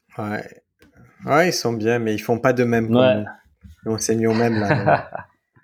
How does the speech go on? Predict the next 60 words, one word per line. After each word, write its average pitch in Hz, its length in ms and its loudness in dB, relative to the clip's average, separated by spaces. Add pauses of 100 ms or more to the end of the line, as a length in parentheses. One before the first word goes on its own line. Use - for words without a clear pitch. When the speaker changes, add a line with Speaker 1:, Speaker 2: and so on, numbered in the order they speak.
(380)
Speaker 1:
Là, 113 120 0
on 123 120 2
est 127 100 2
là 117 160 2
sur 123 160 2
les 123 100 4
mèmes. 139 400 2
Suivez 139 360 0
le 143 80 2
compte, 135 340 -2
euh, 117 320 2 (160)
<laughs> 110 160 -12
Instagram 123 540 0
de 113 40 -6
Stand 113 240 -4
Up 110 120 -2
France. 123 340 -6 (540)
On, 127 120 2
on, 135 400 0
on 160 120 4
l'avait 175 240 4
dit, 127 180 -2
on 135 140 0
avait 135 180 2
laissé 156 320 0
les 156 140 4
gens 151 180 0
qui 143 80 -16
faisaient 117 240 -2
des 117 140 2
mèmes 131 240 0
de 120 80 0
stand-up, 113 500 0
on 113 40 -2
leur 104 120 2
avait 107 160 0
laissé 117 240 -2
le 107 80 -4
temps. 131 140 0
On 131 40 2
dit, 107 120 -6
si - 160 -4
vous 135 80 -2
continuez, 139 400 0
on 151 80 2
n'en 123 140 0
fait 113 140 -2
pas. 107 300 -4 (560)
C'est-à-dire, 101 540 -4
même 120 240 0
ton 127 140 2
plateau 120 280 0
et 107 80 -2
tout, 196 140 0
on 247 40 2
dit, 175 120 -4
si - 160 -4
vous 160 100 2
le 135 80 2
faites - 500 -2